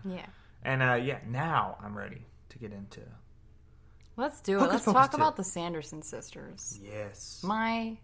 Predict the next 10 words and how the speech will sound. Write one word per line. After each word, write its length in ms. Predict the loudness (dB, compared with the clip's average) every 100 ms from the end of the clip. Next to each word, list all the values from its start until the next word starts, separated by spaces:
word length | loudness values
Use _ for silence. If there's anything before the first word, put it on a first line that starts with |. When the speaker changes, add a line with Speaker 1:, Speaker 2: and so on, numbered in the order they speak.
| -20 -20
Speaker 1:
favorite 500 | -14 -8 -6 -4 -6
sisters, 520 | -6 -8 -8 -8 -8
I 100 | -8
think. 400 | -8 -8 -8 -12 -8 -6 -4
Speaker 2:
<laughs> 260 | -6 -6 -4
They're 120 | -4
pretty 240 | -4 -8
solid 440 | -10 -8 -6 -6 -8
sisters. 560 | -12 -10 -16 -16 -20 -14 -6
Speaker 1:
They, 400 | -6 -4 -6